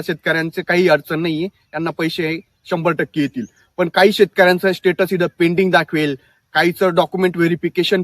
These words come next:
फेल दाखवेल, काहींचे वेगवेगळे रिझन इथं दाखवेल. जर तुमचं अप्रूव्ह नसेल तर तुम्हाला पैसे येण्यास अडथळे निर्माण होणार आहे.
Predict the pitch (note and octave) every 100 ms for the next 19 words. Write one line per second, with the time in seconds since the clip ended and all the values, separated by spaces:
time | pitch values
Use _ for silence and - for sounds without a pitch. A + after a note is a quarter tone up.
0 | - F3 F3 D3+ - D3 C#3 B2 _ _
1 | _ D#3+ F3 E3+ F#3 F3+ F3+ F3 G3 F#3+
2 | F#3+ F3+ F3 D#3+ D3 D3+ C3 G#2 - _
3 | _ D3+ D3 G3 F#3 A3 E3+ - A3+ G#3+
4 | F#3 F#3 C#3 G#2+ - G3+ - - _ _
5 | _ E3+ F3+ F3+ - F#3 F#3+ G3 F3 F3+
6 | G3 F3 F3 G3 F3 E3 D#3 D#3 D3+ C3+
7 | A#2+ G#2